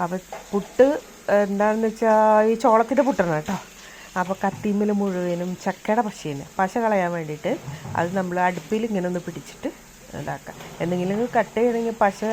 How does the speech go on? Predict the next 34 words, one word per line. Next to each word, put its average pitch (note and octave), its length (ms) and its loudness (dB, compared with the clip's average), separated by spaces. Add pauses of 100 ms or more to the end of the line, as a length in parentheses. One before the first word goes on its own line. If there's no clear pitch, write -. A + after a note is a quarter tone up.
(160)
ആയിട്ടുണ്ടെങ്കിൽ G3+ 460 -4
നമുക്ക് G3 200 -8
കട്ട് F#3+ 160 -2
ചെയ്യാൻ D#3+ 240 -4
ബുദ്ധിമുട്ടാണ്. C#3+ 420 -8 (380)
ചൂടായി D#4+ 480 6
കഴിഞ്ഞതിന് G#3+ 420 2
ശേഷം G3 240 -4
നമുക്ക് E3+ 240 -6
ഒരു F3+ 80 -4 (120)
ന്യൂസ് F3 280 -4
പേപ്പറോ G3 280 -2 (120)
തു-, F#3+ 280 -4
പഴയ G3 220 2 (100)
തുണിയോ F#3 340 -4
വെച്ചിട്ട് - 280 -12
ഇങ്ങനെ G3 220 -8
തുടച്ച് G3+ 280 -6
കഴിഞ്ഞാൽ G#3 260 -6 (440)
ആ - 20 6 (120)
പശയൊക്കെ G#3+ 540 2
അങ്ങോട്ട് E3 340 -2 (180)
പോവും - 220 -6 (140)
കേട്ടോ. D#3+ 200 -8 (1040)
വളരെ G#3 440 6
എളുപ്പത്തിൽ C#4 380 4 (140)
നമുക്ക് A3+ 280 -2
ചെയ്യാൻ F#3+ 260 0
പറ്റുന്നൊരു D#3 420 -8
കാര്യമാണ് C3+ 340 -6
കേട്ടോ. E3 180 -6 (200)
പശ F3 280 -2 (360)
അത് F3 100 -8 (100)
അതുമ്മലൊക്കെ F3+ 500 -6